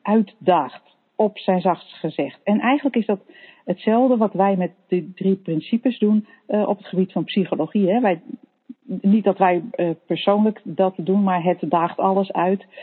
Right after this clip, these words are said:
wat er op dit moment, eh, is, is opgetekend in de psychologie, in de, in de D S M, in, eh, in behandelmethodes. Nou, kwantumfysica doet dat met de ouderwetse natuurkunde.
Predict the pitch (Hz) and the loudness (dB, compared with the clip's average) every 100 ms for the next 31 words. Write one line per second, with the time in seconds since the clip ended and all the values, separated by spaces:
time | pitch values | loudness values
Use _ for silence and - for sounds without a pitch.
0 | - _ 165 175 175 165 156 - 170 180 | -20 _ -4 -4 -2 -2 -4 -2 -4 -2
1 | 160 160 160 165 - - - - - 202 | -4 -2 -2 -4 -8 -6 -6 -6 -6 -8
2 | 156 - 160 156 - 175 - - 165 151 | -10 -10 -10 -10 -8 -8 -8 -6 -4 -2
3 | 160 - 151 147 - - 147 147 151 - | -4 -4 -2 -4 -6 -12 -8 -6 -4 -2
4 | 147 147 151 143 143 143 - 151 147 156 | -2 -2 -2 -2 -2 -4 -6 -4 -2 -2
5 | 147 147 160 147 147 - 151 143 143 143 | -2 -2 0 0 0 -2 -2 -2 -4 -4
6 | 143 _ _ 165 160 147 156 156 151 147 | -8 _ _ -2 0 2 2 2 2 2
7 | 143 151 143 139 - - - - - - | 4 2 2 -2 -4 -10 -12 -14 -12 -12
8 | - - 180 156 208 240 240 208 220 190 | -10 2 4 4 4 6 6 6 4 4
9 | 190 185 160 185 180 165 156 156 - 165 | 4 4 4 2 2 0 0 -2 0 -4
10 | - 190 185 160 165 - 170 160 165 - | 2 2 2 2 0 -2 -2 0 0 0
11 | 185 196 175 147 147 | 2 2 2 2 2